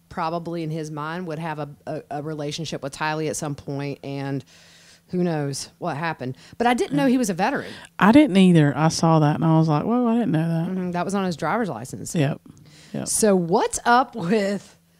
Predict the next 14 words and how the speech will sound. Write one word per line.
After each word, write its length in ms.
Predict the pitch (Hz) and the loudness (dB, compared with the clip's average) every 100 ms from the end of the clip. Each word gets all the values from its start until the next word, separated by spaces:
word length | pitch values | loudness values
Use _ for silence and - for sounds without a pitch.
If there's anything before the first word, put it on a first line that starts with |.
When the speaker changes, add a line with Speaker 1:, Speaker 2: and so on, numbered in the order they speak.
| _ _ _ _ - | _ _ _ _ -4
Speaker 1:
all 240 | 143 180 196 | 0 0 0
this 200 | 196 196 | 0 -2
stuff 460 | - 180 160 156 - | -2 2 2 0 -4
that 200 | 160 139 | -4 -4
happened 580 | - 165 170 190 180 185 | -2 0 0 0 0 0
in 80 | 165 | 0
the 80 | 151 | 0
last 260 | 151 175 | 0 -2
couple 240 | - 214 220 | -2 0 2
of 60 | |
days? 680 | 202 190 175 147 131 135 - - - | 2 2 2 0 -2 -4 -8 -12 -4
Speaker 2:
Oh 200 | 160 170 | 0 4
my 200 | 175 165 | 4 6
goodness. 680 | 151 147 139 143 - - | 4 4 2 0 -4 -10